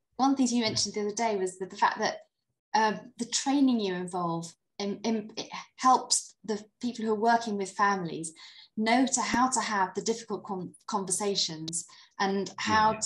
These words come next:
Speaker 1: to, um, n-, know what to do with the results of that difficult conversation. So you keep that family safe and enable them to
Speaker 2: Yeah.
Speaker 1: access the support that's needed. And I, I thought that was really encouraging, 'cause some churches,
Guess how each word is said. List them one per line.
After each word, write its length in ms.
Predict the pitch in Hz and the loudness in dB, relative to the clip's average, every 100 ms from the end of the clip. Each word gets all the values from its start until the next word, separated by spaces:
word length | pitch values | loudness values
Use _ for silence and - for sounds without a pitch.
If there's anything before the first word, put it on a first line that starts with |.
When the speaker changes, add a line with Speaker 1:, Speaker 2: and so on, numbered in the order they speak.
| - | 0
Speaker 1:
to, 360 | 208 202 196 - | 2 2 0 0
um, 380 | 196 190 196 180 _ - - _ _ | 2 2 0 -8 _ -14 -14 _ _
n-, 120 | 220 - - | -10 -8 2
know 340 | 233 254 285 | 6 8 6
what 200 | 262 - | 4 2
to 100 | - | -2
do 340 | 208 262 277 208 | -2 0 2 2
with 140 | 196 | -2
the 100 | - | -4
results 340 | 208 220 226 - | -2 0 0 0
of 60 | |
that 160 | 160 - | -6 -6
difficult 340 | 180 - 180 | -14 -12 -12
conversation. 540 | - 175 170 160 165 170 | -10 -6 -4 -2 -2 0
So 120 | 185 | 0
you 160 | 196 190 | 0 -4
keep 240 | - 240 | -4 2
that 220 | 202 - | 2 2
family 320 | - 190 185 185 | 4 2 4 -2
safe 440 | - 202 165 170 - - | 0 0 0 -4 -8 0
and 280 | 190 190 - - | 0 0 -4 -6
enable 460 | 202 214 220 214 202 | -2 2 2 2 -2
them 160 | 180 180 | -4 -4
to 80 | 180 | -2
Speaker 2:
Yeah. 60 | 202 | -2
Speaker 1:
access 500 | - - 175 - - _ | -2 -6 -6 -6 -12 _
the 80 | 180 | -8
support 500 | - - 190 180 - | -8 -4 -4 -2 -4
that's 280 | 170 - | -2 -2
needed. 460 | 214 220 214 147 - | -2 -2 -4 -6 -4
And 100 | 180 | 2
I, 120 | 190 185 - - _ _ | 2 0 -18 -20 _ _
I 60 | 233 | -2
thought 180 | 240 226 | 0 2
that 140 | 240 | 2
was 140 | 214 226 | 2 0
really 140 | 240 | 0
encouraging, 540 | 247 - 247 226 220 180 | 0 0 0 0 0 -4
'cause 160 | 190 | -4
some 200 | - 214 | -4 -4
churches, 440 | 208 220 - 208 | -6 -6 -6 -8